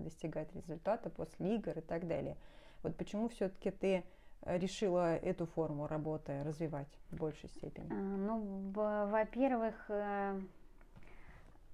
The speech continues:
Speaker 2: я поняла, н-, не побоюсь щас даже этой фразы, наверно, <laughs> я поняла, что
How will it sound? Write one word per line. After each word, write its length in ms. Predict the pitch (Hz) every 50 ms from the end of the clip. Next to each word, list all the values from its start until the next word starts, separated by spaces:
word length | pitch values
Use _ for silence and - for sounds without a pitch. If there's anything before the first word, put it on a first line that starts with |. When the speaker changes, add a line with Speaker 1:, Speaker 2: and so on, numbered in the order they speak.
| - - - - - - - - - - - - - - - -
Speaker 2:
я 300 | 226 196 175 202 233 233
поняла, 880 | 226 - - 220 214 214 208 208 208 202 196 202 202 214 254 302 339 359 339 - - - - - -
н-, 480 | 185 190 190 190 190 185 196 196 196 196
не 80 | 202
побоюсь 420 | 190 208 196 190 214 220 220 214 -
щас 100 | - 185
даже 260 | 180 190 196 190 196
этой 220 | 208 208 - 196 185
фразы, 520 | - - - 262 370 349 285 220 196 185
наверно, 520 | 175 170 175 175 170 165 170 170 170 170 - - - - - - -
<laughs> 920 | 262 294 285 269 - - - 214 240 247 208 202 - - - - - - -
я 140 | 185 202 208
поняла, 440 | 208 226 214 208 208 220 233 247 254
что 720 | - - - - - 214 208 208 208 208 208 202 190 -